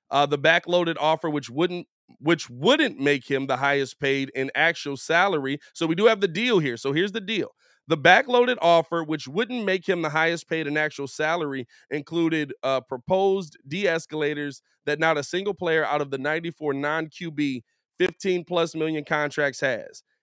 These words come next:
He was offended the deal wouldn't hurt, the deal would hurt the linebacker market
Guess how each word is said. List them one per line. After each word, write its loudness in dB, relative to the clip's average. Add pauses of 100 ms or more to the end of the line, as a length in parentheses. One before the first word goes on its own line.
He -4
was -4
offended 0 (280)
the -2
deal 0
wouldn't 0
hurt, 0 (240)
the 0
deal 2
would 2
hurt 0
the -2
linebacker 0
market -6